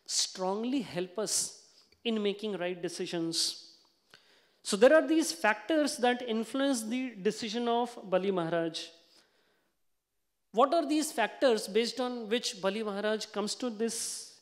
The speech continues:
you know, his conclusion? The first factor is the promise. He mentions that I am coming in the dynasty of Prahlad Maharaj. Prahlad Maharaj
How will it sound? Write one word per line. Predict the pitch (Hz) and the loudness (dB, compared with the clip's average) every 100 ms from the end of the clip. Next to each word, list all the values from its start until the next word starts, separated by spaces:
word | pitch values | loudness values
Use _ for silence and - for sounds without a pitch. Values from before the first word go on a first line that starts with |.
| - | -4
you | |
know, | 196 160 | -2 0
his | 196 | -2
conclusion? | - 185 175 185 175 185 165 170 - - - - | -2 -2 0 0 0 -2 -4 -10 -20 -20 -20 -10
The | 185 | -4
first | 190 320 330 - | -2 0 0 2
factor | 262 226 214 170 - - - _ _ _ - - _ 190 | 0 2 2 0 -2 -18 -20 _ _ _ -16 -16 _ -4
is | 208 | -2
the | 202 247 | -2 -4
promise. | - 170 185 170 - - - - - - _ _ _ | -4 -4 -2 -2 -2 -4 -8 -20 -20 -20 _ _ _
He | - 302 | 6 8
mentions | 269 262 262 311 254 220 | 8 4 4 4 2 2
that | 269 277 - | 2 2 0
I | 208 | 0
am | 277 320 | 2 0
coming | - 247 254 254 | 0 0 -2 -4
in | 262 247 | -4 -4
the | 269 | -4
dynasty | 175 180 208 208 - 254 | -4 -4 -4 -6 -8 -8
of | 247 - | -8 -10
Prahlad | - 156 151 170 190 | -12 -10 -4 -4 -4
Maharaj. | 180 139 151 147 - - - _ _ _ _ _ - | -6 -10 -10 -10 -10 -12 -18 _ _ _ _ _ 2
Prahlad | 240 247 285 311 302 | 4 4 4 4 4
Maharaj | 262 240 254 269 269 | 2 2 2 0 -2